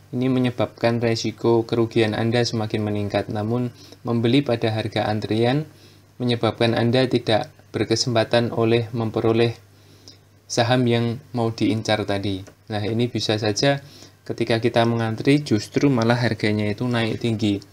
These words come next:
Sedangkan ketika kita membeli di over, nah, ternyata malah harga turun. Nah, ini memang ada risiko seperti ini dan ini harus apa?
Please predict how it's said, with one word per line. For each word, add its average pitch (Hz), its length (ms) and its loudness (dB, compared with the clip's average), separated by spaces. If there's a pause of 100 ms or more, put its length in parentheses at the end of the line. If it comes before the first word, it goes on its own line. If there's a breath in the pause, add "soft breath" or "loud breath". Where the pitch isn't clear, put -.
(300 loud breath)
Sedangkan 113 560 0 (720)
ketika 127 480 2
kita 127 560 2 (1400)
membeli 120 320 4
di 113 160 2
over, 120 400 2 (400)
nah, 110 160 -4
ternyata 117 400 0
malah 131 240 2
harga 117 320 2
turun. 110 320 2
Nah, 110 160 4
ini 123 320 2 (400 loud breath)
memang 120 240 2
ada 120 240 2
risiko 123 480 2
seperti 107 480 0
ini 120 320 2
dan 104 240 -2
ini 110 320 2
harus 107 320 0
apa? 127 320 -2